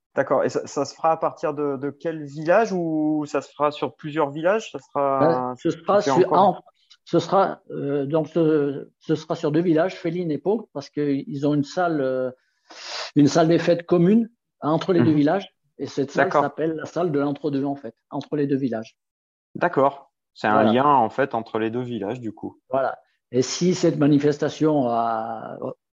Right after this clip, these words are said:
Speaker 2: ben, rencontre un succès intéressant, euh, je suis en train de voir avec les autres villages pour l'organiser l'année d'après, peut-être sur, euh,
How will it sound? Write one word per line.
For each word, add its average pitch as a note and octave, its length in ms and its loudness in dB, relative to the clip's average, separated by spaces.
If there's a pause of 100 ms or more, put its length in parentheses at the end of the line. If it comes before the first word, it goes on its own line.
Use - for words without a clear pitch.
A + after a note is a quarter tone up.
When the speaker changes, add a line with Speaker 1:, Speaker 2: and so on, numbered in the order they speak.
Speaker 2:
ben, B2 120 0
rencontre C#3+ 540 0
un C3 200 0
succès C#3 360 -6
intéressant, C3+ 640 -2 (720)
euh, B2 340 0
je B2 140 -2
suis D3 160 0
en C#3 100 4
train D3 200 -2
de C#3 60 2
voir D3+ 360 0
avec C3+ 320 -4
les C#3 220 -4
autres D#3+ 160 -4
villages D3 400 -4
pour C#3+ 180 -4
l'organiser D3 540 -2
l'année C#3+ 240 -2
d'après, E3 520 -8
peut-être E3 200 -6
sur, C3 360 -4
euh, A#2+ 460 -2